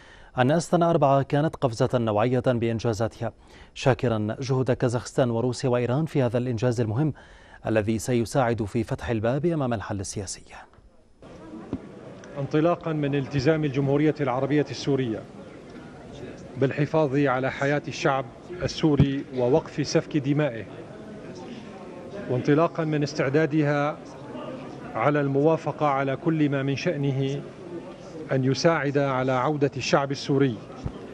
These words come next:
Speaker 2: إلى الحياة الطبيعية قدر الإمكان، بما فيه إعادة تنشيط وتقوية الاقتصاد السوري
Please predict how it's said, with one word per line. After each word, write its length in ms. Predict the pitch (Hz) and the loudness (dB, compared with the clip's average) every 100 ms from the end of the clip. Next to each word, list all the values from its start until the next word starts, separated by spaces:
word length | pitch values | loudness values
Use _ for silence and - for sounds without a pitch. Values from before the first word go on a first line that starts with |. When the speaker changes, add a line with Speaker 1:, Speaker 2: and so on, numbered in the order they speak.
| - 160 | -2 2
Speaker 2:
إلى 160 | 151 | 4
الحياة 460 | 131 - 139 143 151 | 2 0 0 2 0
الطبيعية 1040 | 135 - 131 131 127 143 139 135 143 139 147 - - | -2 -2 0 2 4 4 4 2 2 2 0 -2 0
قدر 280 | 151 139 | 2 2
الإمكان، 480 | 139 147 143 151 117 98 - - - - - - - - - - - | 0 0 2 2 0 -6 -12 -14 -16 -16 -14 -14 -14 -14 -14 -14 -8
بما 300 | 123 156 160 | 2 4 4
فيه 540 | 139 180 165 139 143 135 | 2 0 0 2 2 2
إعادة 280 | 139 147 143 | 2 2 -2
تنشيط 720 | 139 - 131 - 156 160 156 - - - - - - - - - | -2 -2 -2 0 2 2 2 -6 -14 -10 -8 -8 -12 -12 -12 0
وتقوية 560 | 127 156 165 160 147 143 | 2 2 0 2 2 2
الاقتصاد 800 | 139 131 - 135 147 143 143 131 | -2 -4 -4 0 2 2 0 -2
السوري 440 | - - 143 110 | -6 0 0 0